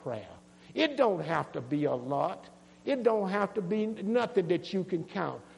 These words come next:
but it should be something that you want to give God, that you can give God with a cheerful heart. Because when we say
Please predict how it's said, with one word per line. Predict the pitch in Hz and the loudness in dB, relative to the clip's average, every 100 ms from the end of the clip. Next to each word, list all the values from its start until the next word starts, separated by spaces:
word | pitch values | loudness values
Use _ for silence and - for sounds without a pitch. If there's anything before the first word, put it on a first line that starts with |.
| - | 4
but | 240 220 | 4 4
it | 180 | 0
should | - - 262 247 185 | -4 0 6 6 6
be | 175 180 | 0 -2
something | 160 - - 220 175 151 147 131 123 - - - - - - - - 139 | -4 -10 0 2 2 -2 -2 -2 -8 -16 -20 -20 -20 -20 -20 -20 -18 -2
that | 151 170 143 - - - - 147 | 2 4 2 -6 -16 -20 -14 -6
you | 151 139 | -4 -4
want | 127 175 156 - - - | -2 -2 -2 -4 -14 -14
to | - 117 - | -10 -10 -6
give | 143 127 117 | -2 -2 -2
God, | 147 139 120 113 - - - | -4 -2 -2 -4 -10 -20 -8
that | 135 117 | -4 -2
you | 135 | -4
can | 147 123 110 104 | -4 -6 -10 -6
give | 117 104 104 | -4 -4 -6
God | 131 120 110 107 - - - - | -8 -6 -6 -10 -14 -20 -20 -4
with | 117 | -2
a | 113 | 0
cheerful | 110 - - 165 120 - 113 101 - | -4 -8 -6 -2 -2 -6 -10 -12 -10
heart. | 190 180 - - - - - 156 | -8 -8 -8 -16 -20 -20 -4 -2
Because | 165 185 156 139 | 0 0 0 0
when | 156 139 | -2 -2
we | 156 240 | -2 -2
say | 311 - 233 208 131 | -2 -4 0 0 0